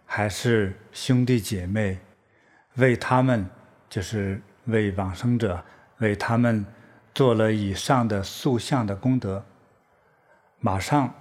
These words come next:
就能获得解脱，转生到人道、天道中享受快乐。假如这个人往生的亲属本来就有福报的话，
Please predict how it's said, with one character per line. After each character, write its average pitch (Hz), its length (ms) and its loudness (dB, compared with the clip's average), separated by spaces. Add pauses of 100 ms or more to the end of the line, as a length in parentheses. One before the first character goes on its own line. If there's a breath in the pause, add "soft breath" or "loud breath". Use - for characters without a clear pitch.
(120)
就 123 160 2
能 104 220 0
获 113 220 0
得 101 160 -2
解 95 280 -8
脱， 123 320 -2 (1000)
转 98 220 -2
生 120 260 -2
到 113 220 6
人 101 260 -2
道、 117 380 0 (560)
天 110 320 -2
道 110 180 2
中 107 300 -4 (380)
享 95 260 -4
受 104 220 -4
快 110 260 -4
乐。 98 220 -10 (2250 soft breath)
假 117 180 6
如 117 180 4
这 190 160 4
个 170 120 4
人 117 360 2 (960)
往 110 220 2
生 151 180 0
的 151 80 2
亲 180 300 0
属 90 300 -6 (760)
本 110 260 2
来 110 240 4
就 180 140 4
有 107 260 2
福 - 260 -6
报 107 240 0
的 95 100 -6
话， - 380 -6